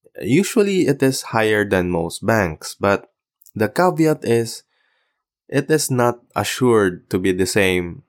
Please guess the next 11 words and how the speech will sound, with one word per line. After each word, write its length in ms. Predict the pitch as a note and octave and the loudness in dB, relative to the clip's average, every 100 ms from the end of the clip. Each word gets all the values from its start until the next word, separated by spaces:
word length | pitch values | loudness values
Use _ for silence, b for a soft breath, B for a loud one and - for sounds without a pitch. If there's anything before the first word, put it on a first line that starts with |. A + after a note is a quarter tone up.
| _ | _
amount 440 | F#2+ G2 A2+ G#2+ - | -4 0 2 2 0
of 280 | F#2 F2+ G#2 | -4 -4 -2
dividends 680 | C3+ B2 F#2 E2 E2 - _ _ | 0 0 0 -2 -6 -14 _ _
every 340 | - F#2+ F2+ F2+ | -6 -4 -2 -2
year. 440 | G#2+ C#3+ G2 D2 _ _ _ _ _ _ _ _ _ _ _ | 0 2 0 -4 _ _ _ _ _ _ _ _ _ _ _
It 220 | D3+ - | -4 0
depends 520 | D#3+ - B2 A2+ G#2+ | 0 2 0 0 -2
on 360 | - G2+ G2 G2 | 0 0 0 -2
the 100 | F#2 | -2
performance 840 | - F2 - A2+ A2 G#2 G2+ - | 0 -2 2 2 2 0 0 -6
and 460 | - F#2+ F#2 F#2 F2 | -6 -4 -2 -4 -8